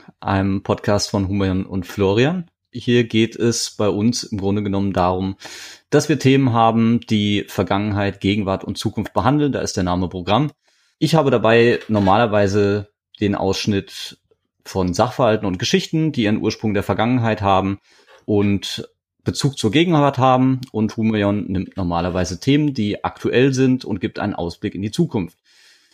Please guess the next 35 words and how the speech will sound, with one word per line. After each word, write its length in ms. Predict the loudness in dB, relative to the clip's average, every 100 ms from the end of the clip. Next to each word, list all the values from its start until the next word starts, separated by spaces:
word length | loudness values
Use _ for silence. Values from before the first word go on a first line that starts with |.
| 0
An 120 | 2
der 140 | 4 4
Stelle 440 | 4 4 4 2
auch 300 | 2 0 0
gleich 340 | 0 2 0 -2
erstmal 340 | -4 -2 -2 0
Entschuldigung 460 | 0 0 2 0
dafür. 420 | 0 0 2 0 -2
Eigentlich 340 | 0 0 0 0
wollten 200 | 0 0
wir 80 |
unmittelbar 460 | 0 0 0 0 0
nach 220 | 0 0
Weihnachten, 680 | 2 2 0 -2 2 4 2
äh, 280 | 2 0 0
mit 160 | 0
der 120 | -2 0
zweiten 260 | 0 0
Folge 260 | 0 0 0
ansetzen. 600 | 0 0 0 2 2 2 -2
Da 160 | -8 -6
gab 240 | -2 -2
es 80 | -2
dann 180 | -4 -4
eine 220 | -2 -6
Verkettung 480 | -4 -6 -6 -6 -2
sehr 120 | -2
unglücklicher 460 | -2 -4 -6 -6 -2
Ereignisse. 560 | 0 0 2 2 2
Das 160 | 2 -2
hat 100 | -4
dann 140 | -4
alles 220 | -4 -4 -4
nicht 120 | -4
geklappt. 380 | -4 -2 -2